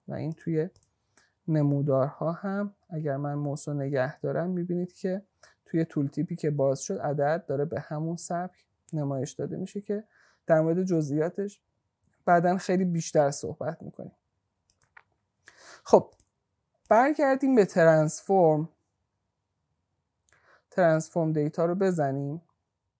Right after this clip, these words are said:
پس اگر من بخوام جدولم رو از حالت طولی به حالت عرضی یا همون حالت قبلی تبدیل بکنم،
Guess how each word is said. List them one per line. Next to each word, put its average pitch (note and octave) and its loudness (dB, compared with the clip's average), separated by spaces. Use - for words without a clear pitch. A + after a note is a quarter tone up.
پس A#3 6
اگر D4 4
من A#3+ 4
بخوام F3 4
جدولم E3 6
رو D#3 2
از D#3+ 0
حالت F3+ 2
طولی D#3+ 0
به E3 0
حالت D#3+ 4
عرضی D3+ 0
یا D3 -2
همون F#3 -2
حالت D#3+ -2
قبلی D#3 0
تبدیل D3+ 2
بکنم، D#3 0